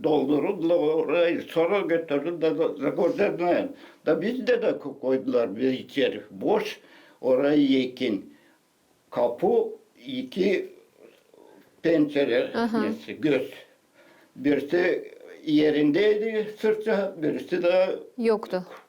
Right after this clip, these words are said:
Speaker 1: yok. Yok, oraya beni sokardılar o pencereden, ben girdim. Alırdım işte azimka, ekin orada.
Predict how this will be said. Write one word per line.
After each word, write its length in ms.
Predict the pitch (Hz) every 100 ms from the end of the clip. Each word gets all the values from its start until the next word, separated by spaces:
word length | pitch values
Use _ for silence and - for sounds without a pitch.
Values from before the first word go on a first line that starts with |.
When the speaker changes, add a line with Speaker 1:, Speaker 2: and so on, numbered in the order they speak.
| -
Speaker 1:
yok. 340 | - - - _ _ - - - - - -
Yok, 340 | 220 240 240 -
oraya 480 | 196 196 196 196 196
beni 320 | 196 202 196 185 147 - - -
sokardılar 840 | 156 - 180 196 208 285 240 240 - - - - _ _ _ _ _ _ _ -
o 240 | 175 170
pencereden, 840 | 196 202 - 196 190 196 202 208
ben 240 | 135 147 147
girdim. 640 | 147 143 139 170 175 104 - - 139 -
Alırdım 600 | - 117 127 170 - 185 190
işte 1080 | 190 - 202 147 180 - 170 180 175 - -
azimka, 840 | 151 151 147 180 180 180 170 175 170 139 - - - 147
ekin 760 | 143 139 165 160 170 151 - -
orada. 260 | 113 -